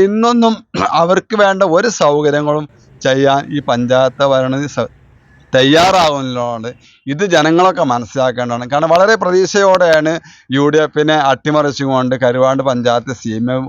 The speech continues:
ഒറ്റയ്ക്ക് ഭരണം പിടിച്ചെടുത്തത്. അവർക്ക് ഒറ്റയ്ക്ക് ഭരണം പിടിച്ചെടുത്താൽ ഇവിടെ എന്തെല്ലാം ചെയ്യുമെന്നൊക്കെ അവർ പല വാഗ്ദാനങ്ങളും നടത്തിയതാണ്. പക്ഷെ ആ വാഗ്ദാനങ്ങളൊന്നും കാണുന്നില്ല. അതുകൊണ്ട് എനിക്ക്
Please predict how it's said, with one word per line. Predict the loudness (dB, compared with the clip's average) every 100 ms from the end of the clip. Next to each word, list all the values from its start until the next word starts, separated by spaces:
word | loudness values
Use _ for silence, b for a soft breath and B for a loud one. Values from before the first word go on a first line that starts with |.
| -6
ഒറ്റയ്ക്ക് | -4 -2 0 0
ഭരണം | 0 -2
പിടിച്ചെടുത്തത്. | -4 -6 -8 -8 -12 -18 -20 b b b 0
അവർക്ക് | 2 2 2 0
ഒറ്റയ്ക്ക് | 0 0 2
ഭരണം | 2 0
പിടിച്ചെടുത്താൽ | -2 -4 -2 -2 -2 0 0 0
ഇവിടെ | 0 0 0
എന്തെല്ലാം | 0 2 2 2
ചെയ്യുമെന്നൊക്കെ | 0 0 0 0
അവർ | -2 0
പല | 0 2 2
വാഗ്ദാനങ്ങളും | 0 0 0 -2 -2 -2 -4
നടത്തിയതാണ്. | -6 -10 -10 -10 -16 _
പക്ഷെ | -2 0
ആ | 2 2
വാഗ്ദാനങ്ങളൊന്നും | 0 0 0 0 0 -2
കാണുന്നില്ല. | -2 -4 -6 -6 -6 -6 B B 0
അതുകൊണ്ട് | 2 2 4 2
എനിക്ക് | 2 0 -2